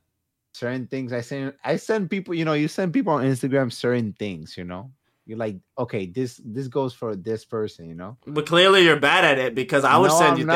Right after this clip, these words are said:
Speaker 2: things.
Speaker 1: I would
Speaker 2: I
Speaker 1: send you
Speaker 2: send
Speaker 1: good
Speaker 2: you
Speaker 1: things,
Speaker 2: things.
Speaker 1: like, no,
Speaker 2: No, I
Speaker 1: no.
Speaker 2: send you things and you're like, "I already saw it." I'm like, "If you sent it to me, I would have liked it."
Speaker 1: That's lie.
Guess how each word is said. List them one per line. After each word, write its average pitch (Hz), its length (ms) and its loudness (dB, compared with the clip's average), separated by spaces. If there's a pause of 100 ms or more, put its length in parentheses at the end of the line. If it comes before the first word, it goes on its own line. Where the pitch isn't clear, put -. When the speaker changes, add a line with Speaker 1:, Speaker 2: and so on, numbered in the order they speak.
Speaker 2:
things. 160 120 2
Speaker 1:
I 139 180 0
would 156 120 0
Speaker 2:
I 196 220 8
Speaker 1:
send - 40 4
you - 60 0
Speaker 2:
send 196 200 6
Speaker 1:
good 175 120 6
Speaker 2:
you 131 60 -2
Speaker 1:
things, 170 340 2
Speaker 2:
things. - 100 -16
Speaker 1:
like, - 160 -20
no, 110 140 -16
Speaker 2:
No, 151 220 6
I 127 220 6
Speaker 1:
no. 208 40 4
Speaker 2:
send 214 240 0
you 202 120 -2
things 147 260 0
and 143 100 0
you're 143 80 2
like, 147 160 4
"I 151 120 4
already 147 180 4
saw 180 200 4
it." 147 80 4
I'm 131 60 2
like, 131 140 -4
"If 139 240 -4
you 151 80 0
sent 151 240 0
it 147 100 -2
to 135 80 -6
me, 180 160 2
I 165 100 6
would 131 140 2
have 127 80 -4
liked 151 260 0
it." - 160 -10 (2250)
Speaker 1:
That's - 240 -20
lie. - 180 -20